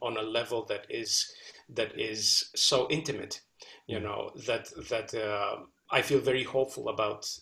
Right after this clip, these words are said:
Speaker 1: uh, about this being this way for the future.
Speaker 2: Well, and, uh, going to an analogy here, um, eh, and, and this, this goes to show how, you know, and how an orchestra and a conductor, um, gets together,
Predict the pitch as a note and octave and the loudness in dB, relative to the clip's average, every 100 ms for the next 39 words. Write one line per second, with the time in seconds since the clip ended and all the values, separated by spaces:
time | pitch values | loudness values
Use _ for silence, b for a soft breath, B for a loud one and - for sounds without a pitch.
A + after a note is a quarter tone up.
0 | - A2 G#2+ - - - - A2+ G#2+ - | -10 -10 -8 -10 -12 -8 -4 -4 -6 -4
1 | A#2 B2+ - - - _ A#2 A2+ G#2+ G#2 | 0 2 2 0 -6 _ -8 -6 -4 -6
2 | - G#2+ - - - - - - - - | -6 -6 -6 -8 -10 -10 -6 -6 -6 -14
3 | _ _ _ B B B B2 C3 C#3 B2+ | _ _ _ B B B 10 10 10 2
4 | B2 A#2+ B2+ C3 B2+ A#2+ - B2 A#2 C3 | -6 2 8 8 8 2 2 4 6 4
5 | A#2 A#2 A#2+ A#2 G#2+ G#2 G#2 G2+ G2+ - | 4 6 6 6 2 -2 0 4 4 2
6 | A2+ G2+ G2+ G2+ b b b b b - | -2 -4 -6 -10 b b b b b 0
7 | A#2 A2+ A#2+ A#2+ C3 C3 C3+ C3 - C#3 | 2 4 2 8 8 8 4 2 0 0
8 | - D3 - A#2+ B2 A2 A2+ G#2 A2 B2 | 4 6 6 4 6 6 6 4 2 0
9 | G2+ G2 - - B2 B2 C#3+ C3+ C3+ B2 | 0 0 -6 -2 0 6 8 8 6 4
10 | - A#2 G#2+ A2+ A2 A#2+ - G#2 - _ | 2 2 2 2 4 4 2 -8 -14 _
11 | _ _ _ - G#2 F#2+ F#2 F#2+ A#2 - | _ _ _ -6 -2 0 -2 0 2 2
12 | - A#2 A2 G2+ - F#2+ | 0 2 4 4 6 0